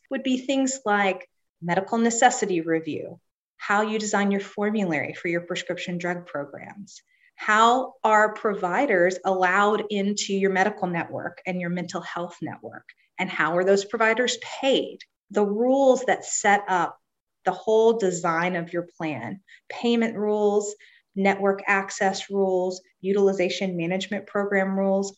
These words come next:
all of them kind of fall in this very broad but somewhat vague category of non-quantitative treatment limits. And the reason that we kind of see a little bit of a difficulty in complying with some of the new laws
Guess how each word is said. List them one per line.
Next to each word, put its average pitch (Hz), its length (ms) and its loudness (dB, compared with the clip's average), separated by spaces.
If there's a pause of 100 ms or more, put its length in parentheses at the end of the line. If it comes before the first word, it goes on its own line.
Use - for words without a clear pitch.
all 233 360 6
of 208 200 2
them 175 240 4
kind 175 240 -8
of 170 80 -8
fall 170 440 -2
in 170 100 -4
this 170 240 -6
very 170 340 0
broad 151 600 -2
but 220 160 -2
somewhat 233 340 2
vague 180 220 2
category 170 640 2
of 160 100 -2
non-quantitative 156 800 -6
treatment - 380 -8
limits. - 420 -16 (480)
And 208 300 -2 (320)
the 208 80 -2
reason 240 680 2 (360)
that 196 160 2
we 196 80 2
kind 208 260 0
of 190 100 0
see 226 300 0
a 202 80 6
little 208 220 4
bit 196 260 4
of 190 340 2
a 180 80 -2
difficulty 175 680 -2
in 156 80 -6
complying 185 580 -6
with 180 80 -6
some 190 180 -6
of 170 80 -6
the 170 80 -2
new 190 260 0
laws 160 400 2